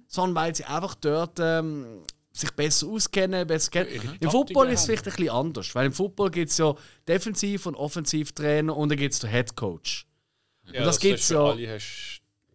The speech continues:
Speaker 2: das ist vier, fünf Trainer, ja.
Speaker 1: Eben, voilà, genau.
Speaker 2: Mhm.
Speaker 1: Und das gibt's jetzt in der,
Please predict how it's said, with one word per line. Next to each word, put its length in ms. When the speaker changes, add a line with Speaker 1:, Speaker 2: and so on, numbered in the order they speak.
Speaker 2:
das 140
ist 60
vier, 220
fünf 220
Trainer, 320
ja. 320
Speaker 1:
Eben, 160
voilà, 260
genau. 340
Speaker 2:
Mhm. 40
Speaker 1:
Und 100
das 120
gibt's 180
jetzt 220
in 140
der, 160